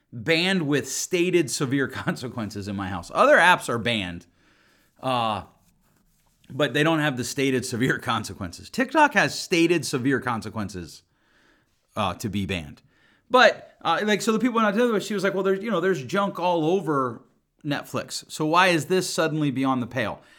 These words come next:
And, and it was what I told her. I think for most people, what's beyond the pale, the reason this moves the line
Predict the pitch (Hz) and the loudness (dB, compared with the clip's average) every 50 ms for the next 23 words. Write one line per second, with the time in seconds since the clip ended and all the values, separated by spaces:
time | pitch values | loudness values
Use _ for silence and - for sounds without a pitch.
0 | _ _ _ _ _ _ 175 180 165 185 185 180 170 175 - - 180 185 208 220 | _ _ _ _ _ _ -4 -2 0 0 0 0 0 -2 -2 -2 -4 -2 0 0
1 | 165 156 - 190 185 185 170 156 190 - - 202 190 180 190 226 226 220 220 - | 0 0 0 0 2 2 2 0 -2 -4 -2 -2 -2 2 4 4 4 4 2 2
2 | 262 277 - 269 202 165 180 185 185 - - 180 185 190 180 160 151 147 196 233 | 2 2 2 2 2 4 4 4 2 0 -2 0 0 0 0 0 -2 -2 0 0
3 | 226 180 151 156 170 208 240 226 202 202 185 208 214 208 - 156 156 180 226 247 | 2 2 2 2 2 2 2 2 0 0 0 0 0 -2 -2 0 2 4 4 4
4 | 214 170 139 127 156 151 143 156 202 262 269 226 170 147 147 147 151 151 147 | 2 0 -2 -2 -2 -2 2 2 4 4 6 6 4 4 2 0 -2 -4 -6